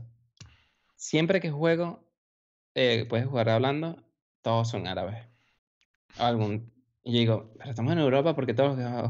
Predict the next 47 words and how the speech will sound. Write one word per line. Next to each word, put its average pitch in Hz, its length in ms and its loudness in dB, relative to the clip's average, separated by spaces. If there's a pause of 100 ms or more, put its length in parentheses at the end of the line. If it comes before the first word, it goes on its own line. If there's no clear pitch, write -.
juegan 120 280 4
son 120 140 -2
árabes?". 104 280 0 (540)
Mi 151 300 4
teoría, 135 580 4 (500)
no 120 200 0
sé 120 120 0
si 123 120 -6
es 147 80 -2
verdad, 131 280 2
pero 120 140 0
mi 147 120 0
teoría 110 460 0 (720)
es 143 120 -12
que 160 80 -2
todas 208 460 0
las 180 160 -4
personas 143 360 -2
que 170 60 -8
están 135 200 0
refugiadas, 135 680 2
que - 120 -10
están 117 200 0
en 127 80 2
el 131 80 -2
caso 113 280 0
que 120 100 -4
dice 110 220 -4
Carlos, 117 380 0 (640)
que 120 160 -2
pueden 127 380 2
estar 143 220 -2
en 156 80 -4
Europa, 156 500 -2 (400)
esper-, 117 300 0
están 113 240 2
esperando 127 420 0
que 135 340 -2
les 117 180 2
den 110 120 2
respuesta 123 380 -6
sí 135 160 -2
o 131 40 2
no, 147 360 -4
no 120 340 0
pueden 160 420 4
trabajar. 98 540 0